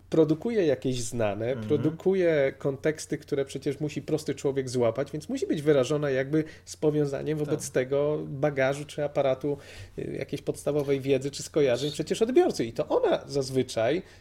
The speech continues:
Speaker 1: jakiś ten, ten, te, te właśnie treść polityczną i z tego, co
Speaker 2: Nie.
Speaker 1: rozmawiamy, dokładnie to wynika.
Speaker 2: Tak, ale też na zajęciach socjologii popkultury, które, no, mam przyjemność prowadzić, staram się zademonstrować taką myśl,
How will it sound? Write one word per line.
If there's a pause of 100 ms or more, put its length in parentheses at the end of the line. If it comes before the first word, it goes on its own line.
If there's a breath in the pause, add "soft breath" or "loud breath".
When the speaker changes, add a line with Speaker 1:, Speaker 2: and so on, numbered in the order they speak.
(120)
Speaker 1:
jakiś
ten,
ten,
te,
te
właśnie
treść
polityczną
i
z
tego,
co
Speaker 2:
Nie.
Speaker 1:
rozmawiamy,
dokładnie
to
wynika.
Speaker 2:
Tak,
ale
też
na
zajęciach (120)
socjologii
popkultury,
które,
no,
mam
przyjemność
prowadzić,
staram
się
zademonstrować (200)
taką
myśl,